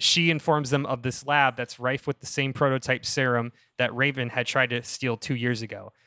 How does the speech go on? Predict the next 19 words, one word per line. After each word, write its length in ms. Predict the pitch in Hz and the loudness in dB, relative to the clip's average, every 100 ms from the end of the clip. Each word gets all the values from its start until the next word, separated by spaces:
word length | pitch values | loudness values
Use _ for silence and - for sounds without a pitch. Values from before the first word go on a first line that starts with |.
| _ | _
We 100 | 151 | 0
don't 140 | 165 151 | 0 0
need 140 | 143 | -2
to 200 | 131 120 - | -2 -4 -6
explain 500 | 127 - 131 123 120 | -6 -2 0 0 2
why 220 | 117 113 | 2 2
they're 160 | 117 117 | -2 -4
looking 240 | 113 117 | -4 -6
for 100 | 123 | -8
the 100 | - | -8
serum. 320 | - 170 160 | -4 -2 0
It 40 | 165 | 0
doesn't 200 | 143 131 | -2 -2
really 160 | 127 | -4
matter 240 | 139 165 131 | 2 4 4
at 80 | 117 | -2
this 140 | - | -6
point. 280 | - 113 107 | -6 -6 -4
So 320 | - 170 | 0 2